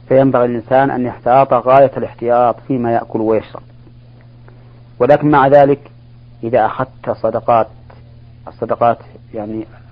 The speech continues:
الزكوا-، عن الزكوات وزكاة الفطر لمسايرة أمثالك من الناس، فأرجو أن لا يكون به بأس، أن لا يكون به بأس، وذلك لأن الحاجة أو النفقة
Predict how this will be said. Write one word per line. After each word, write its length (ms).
الزكوا-، 960
عن 160
الزكوات 680
وزكاة 440
الفطر 460
لمسايرة 800
أمثالك 560
من 80
الناس، 400
فأرجو 360
أن 80
لا 100
يكون 280
به 200
بأس، 320
أن 100
لا 100
يكون 240
به 200
بأس، 280
وذلك 580
لأن 320
الحاجة 540
أو 120
النفقة 500